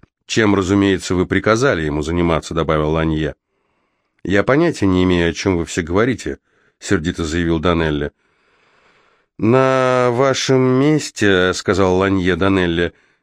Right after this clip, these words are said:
я бы приберег все комментарии для своей защиты". Он махнул рукой своим людям, те подошли и надели наручники на Доннелли, Бернса и техника. "Как вы смеете?" гневно воскликнул Доннелли. Ланье уселся в кожаное кресло у стола Бет.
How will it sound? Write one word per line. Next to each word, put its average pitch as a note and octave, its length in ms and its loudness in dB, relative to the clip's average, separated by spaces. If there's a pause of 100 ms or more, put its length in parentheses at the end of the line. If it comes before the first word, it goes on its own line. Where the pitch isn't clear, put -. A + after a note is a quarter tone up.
я B2+ 200 0
бы B2+ 120 2
приберег B2 600 0
все - 280 -4
комментарии A2+ 640 2
для F#2+ 180 2
своей F#2+ 280 0
защиты". E2+ 560 -2
Он E2+ 140 2
махнул F#2 420 2
рукой F#2+ 380 0
своим F2+ 320 0
людям, F#2+ 380 0 (380)
те A2 160 0
подошли G2 520 0
и G#2 40 2
надели G2 360 0
наручники F#2 680 -2
на F2+ 220 2
Доннелли, F#2+ 600 0
Бернса G2+ 540 0
и - 160 -8
техника. D#2 640 -4 (600)
"Как F#2+ 300 -2
вы A2 120 2
смеете?" C3+ 760 0
гневно F2 480 2
воскликнул F2+ 520 -2
Доннелли. D#2+ 560 0 (640)
Ланье A2+ 380 2
уселся C#3+ 500 0
в - 80 -10
кожаное G#2+ 400 2
кресло A2 400 0
у G2 100 2
стола F2+ 360 0
Бет. D2+ 300 -2